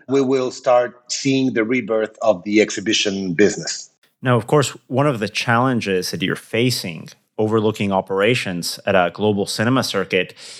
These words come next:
Speaker 2: is what best practices and what you institute across your international markets as this situation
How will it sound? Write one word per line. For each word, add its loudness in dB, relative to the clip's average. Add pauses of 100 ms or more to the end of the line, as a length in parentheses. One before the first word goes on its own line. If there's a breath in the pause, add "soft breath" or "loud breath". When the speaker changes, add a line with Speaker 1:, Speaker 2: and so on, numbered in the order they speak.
(180 loud breath)
Speaker 2:
is 0 (300)
what 0
best -2
practices 0
and -4
what 2
you -2
institute -2
across 0
your 0
international -2
markets -2 (340 loud breath)
as 0
this 2
situation -2